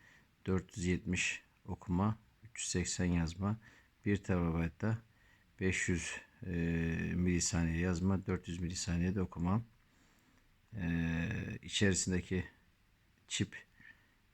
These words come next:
e, Micron Toshiba diyor. <clears throat>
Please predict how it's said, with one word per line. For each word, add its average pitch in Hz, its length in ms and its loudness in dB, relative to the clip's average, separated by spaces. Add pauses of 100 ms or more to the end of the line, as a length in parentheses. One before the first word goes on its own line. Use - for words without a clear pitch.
(160)
e, 87 1000 0 (640)
Micron 95 1000 2 (260)
Toshiba 87 500 0
diyor. 90 240 -2 (1600)
<clears throat> 143 100 8